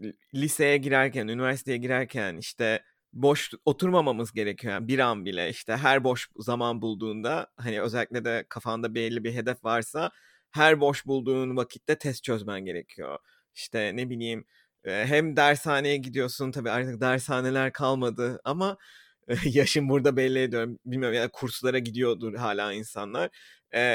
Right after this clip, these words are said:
dershaneye gidiyorsun, hem okula gidiyorsun aynı anda, hem bir yandan hani, e, çocuk olmaya çalışıyorsun. E, işte mezun oluyorsun, zaten aynı işe başvuran yüzlerce insan var. O yüzden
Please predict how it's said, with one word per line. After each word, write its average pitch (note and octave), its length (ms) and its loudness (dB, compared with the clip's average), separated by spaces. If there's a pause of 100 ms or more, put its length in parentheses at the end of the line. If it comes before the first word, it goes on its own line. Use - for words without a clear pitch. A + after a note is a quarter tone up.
(180)
dershaneye D3+ 520 6
gidiyorsun, D3 380 2
hem F3 140 4
okula D3 300 4
gidiyorsun B2 460 0
aynı A2 300 -2
anda, G#2+ 460 0 (260)
hem D3 280 0
bir C#3+ 60 -2
yandan C#3 600 2 (300)
hani, C3 480 -2 (880)
e, F2 420 -6
çocuk C#3 280 -2
olmaya B2 380 2
çalışıyorsun. A2+ 680 -6 (500)
E, F#2+ 380 -4
işte C3+ 320 0
mezun C#3 460 0
oluyorsun, C#3 500 2
zaten C3 560 0 (100)
aynı C3 280 0
işe B2 300 -4
başvuran B2 640 -2
yüzlerce A#2+ 580 0
insan A#2 460 -4
var. G#2+ 260 0
O A#2+ 100 -4
yüzden A2 400 -4